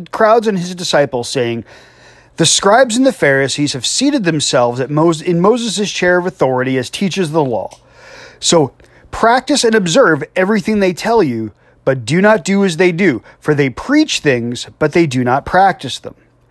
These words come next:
The scribes and the Pharisees tie up heavy loads that are hard to bear and place them on men's shoulders, but they themselves will not lift a finger to make them lighter. They do all of their deeds to be seen by men,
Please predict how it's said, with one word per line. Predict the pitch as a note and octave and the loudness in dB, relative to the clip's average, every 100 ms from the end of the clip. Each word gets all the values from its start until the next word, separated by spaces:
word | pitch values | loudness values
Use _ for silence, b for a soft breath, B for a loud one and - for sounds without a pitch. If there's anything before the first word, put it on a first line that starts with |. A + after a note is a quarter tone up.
| b b b - | b b b -8
The | - | -2
scribes | - - F#3+ G#3+ G3 | -2 2 4 4 2
and | G#3+ | 0
the | A#3 | -2
Pharisees | - D#3 C#3+ C#3+ - D3 | 2 2 4 0 -2 -4
tie | - - F#3 G3 | -4 0 2 4
up | F#3+ | 2
heavy | - F#3+ A#3+ C#4+ | -2 -2 -2 0
loads | E3+ B2+ B2+ C3 - B B - | 0 -2 -4 -8 -14 B B -2
that | D3+ | 0
are | C#3 | 0
hard | - F3+ G#3 G#3 | 0 0 2 0
to | |
bear | G#3 C3+ G2+ G#2+ B B | 0 0 0 -6 B B
and | E3 D#3 | -6 -6
place | - D#4 C4+ | 0 2 2
them | - D3+ | 0 0
on | C#3 C#3+ | 2 2
men's | D3+ F3 F3 | 2 0 0
shoulders, | A3+ F#3+ A#2 - - b b | 2 0 -2 -12 -20 b b
but | - B2 | -8 -2
they | C#3+ D#3 | 0 2
themselves | G3 F#3 A#3 E3 D#3 D#3 | 2 2 4 4 2 -2
will | F3+ C#4+ | -2 0
not | A#3 G#3+ E3+ | 2 0 0
lift | F3 - | -2 -2
a | E3 | -8
finger | - - C#4 F3+ B2 | -10 -4 -2 0 -4
to | A#2+ - D#3 | -8 -6 0
make | E3 D#3+ | 0 0
them | C#3 C#3+ D3 C#3 | -2 -2 -2 -2
lighter. | C3+ C3 G2+ - _ _ _ _ B B B B - | 0 0 -2 -12 _ _ _ _ B B B B 0
They | E3+ | 2
do | D3 B2 | 4 4
all | D3 G#3+ A3+ | 4 6 6
of | |
their | A3+ A3+ | 4 2
deeds | A#3 A3 E3+ D3 | 0 0 0 -2
to | D#3+ | -4
be | D#3+ | -4
seen | D#3 - G3+ G#3 | -2 -2 0 2
by | G3+ | 2
men, | G#3 G#3+ B2 G2+ | 4 2 0 -6